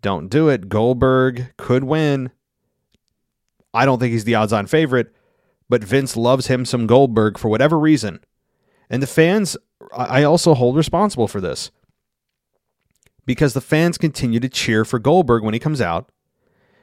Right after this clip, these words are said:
They need to start rejecting this man.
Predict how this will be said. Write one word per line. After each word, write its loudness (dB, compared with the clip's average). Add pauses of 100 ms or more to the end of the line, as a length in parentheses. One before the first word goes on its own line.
(100)
They -4
need -6
to -10
start -2 (140)
rejecting -2
this -6
man. -6